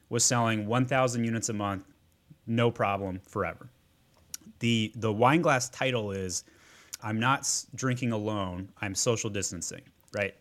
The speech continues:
Total trend line, make fun of whatever we're all experiencing as human beings.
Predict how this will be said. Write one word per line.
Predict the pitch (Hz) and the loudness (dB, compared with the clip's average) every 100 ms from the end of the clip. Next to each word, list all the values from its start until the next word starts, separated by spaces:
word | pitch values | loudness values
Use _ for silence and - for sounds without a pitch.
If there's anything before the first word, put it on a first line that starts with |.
| - | 2
Total | 131 131 127 | 6 8 6
trend | 123 - 131 117 | 2 -2 0 0
line, | 117 110 107 107 | 0 0 0 -2
make | 110 | -4
fun | - 110 | -4 -2
of | 104 92 92 | -2 -2 -4
whatever | 104 107 104 98 | -2 0 -2 -4
we're | 92 101 | -2 0
all | 98 | 0
experiencing | 92 - 98 90 98 | -2 -4 -4 -4 -6
as | 87 | -8
human | 92 90 | -8 -8
beings. | - - | -10 -14